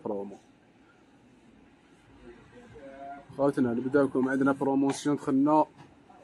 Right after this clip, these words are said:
نبداو في لي تيشيرت. عندنا لي تيشيرت خوتنا، دخلنا جاك Jones اليوم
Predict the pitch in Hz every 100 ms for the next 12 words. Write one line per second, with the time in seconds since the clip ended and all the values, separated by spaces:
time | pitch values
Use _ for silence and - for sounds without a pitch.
0 | - - - 135 131 139 131 135 123 113
1 | - 98 - - - - - - _ -
2 | _ _ - _ 131 147 151 135 139 127
3 | 135 - 131 127 120 110 - 139 139 135
4 | 127 143 131 - 123 131 117 139